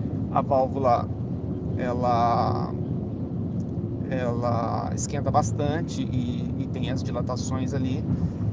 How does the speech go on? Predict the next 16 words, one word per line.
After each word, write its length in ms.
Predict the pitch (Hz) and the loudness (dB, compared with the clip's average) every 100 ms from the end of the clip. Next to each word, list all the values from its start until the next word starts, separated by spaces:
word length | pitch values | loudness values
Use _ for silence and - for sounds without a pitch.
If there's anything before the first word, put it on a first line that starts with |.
| - - | 0 -2
E 680 | - - - - - - - - - - - | -2 -2 -2 -2 -2 -4 -4 -4 -4 -4 -4
se 160 | - 123 | -2 -2
você 240 | 127 131 | -2 0
coloca 400 | 131 127 127 131 | 0 2 2 0
um, 340 | 120 117 - | 0 0 0
um 40 | 123 | 0
fio 200 | - 143 | 0 2
rígido 360 | 131 123 127 | 2 2 0
muito 200 | 131 123 | 0 0
grosso, 360 | 131 127 127 - | 0 0 0 0
por 120 | - | 0
exemplo, 300 | 110 131 131 | 0 0 0
você 220 | 147 - | 0 -2
pode 360 | - 143 - 135 - - - - - | 0 2 2 0 0 -2 -2 -2 0
quebrar 420 | 147 139 139 143 | 0 2 6 6
o 140 | 143 | 6